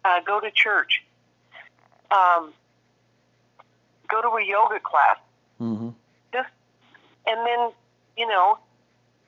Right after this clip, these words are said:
Speaker 1: you have, everybody has to be an activist, and so you have to have ideas, and you have to implement them. So if you have an idea, and say you want to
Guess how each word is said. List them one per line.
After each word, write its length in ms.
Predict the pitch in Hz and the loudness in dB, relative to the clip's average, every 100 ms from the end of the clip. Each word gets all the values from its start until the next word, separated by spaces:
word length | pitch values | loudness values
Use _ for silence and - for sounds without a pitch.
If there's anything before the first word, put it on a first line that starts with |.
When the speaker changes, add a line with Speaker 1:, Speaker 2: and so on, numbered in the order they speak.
| _ 226 | _ -4
Speaker 1:
you 140 | 262 | 0
have, 280 | 269 285 269 | 2 2 0
everybody 540 | 254 285 359 262 233 214 | -2 -4 -4 -2 -4 -2
has 180 | 208 196 _ | 0 -2 _
to 60 | 196 | -10
be 140 | 196 | -6
an 80 | 185 | -2
activist, 500 | 190 180 - 208 247 - _ _ _ - - - | 0 0 -2 -8 -8 -8 _ _ _ -20 -20 -6
and 160 | 214 208 - | -6 -6 -8
so 80 | 196 | -8
you 140 | 208 269 | -4 0
have 240 | 277 262 | 2 0
to 60 | 247 | 0
have 260 | 226 214 185 | 0 2 2
ideas, 500 | 180 175 160 170 185 _ _ _ _ - | 0 -2 -6 -6 -6 _ _ _ _ -6
and 180 | 196 202 | -4 -4
you 160 | 240 | -6
have 300 | 240 226 202 - _ _ - - | 0 0 0 -4 _ _ -8 -6
to 160 | 190 - | -8 -8
implement 480 | 262 - - 185 139 - | -6 -2 -2 -2 -4 -6
them. 100 | - - - - - - | -8 -10 -20 -20 -12 -4
So 140 | - | -4
if 180 | 392 392 | -4 -4
you 120 | 240 | -2
have 200 | 381 311 | 2 2
an 120 | 208 185 | 2 0
idea, 540 | 175 202 247 180 202 _ _ _ _ _ - | 0 0 0 2 0 _ _ _ _ _ -6
and 380 | 202 190 180 180 _ _ _ _ _ _ _ _ _ _ _ _ - | 0 0 0 -4 _ _ _ _ _ _ _ _ _ _ _ _ -10
say 380 | 226 254 240 220 | -8 -4 -2 -2
you 120 | 226 | 2
want 220 | 214 | 2
to 80 | 208 | 2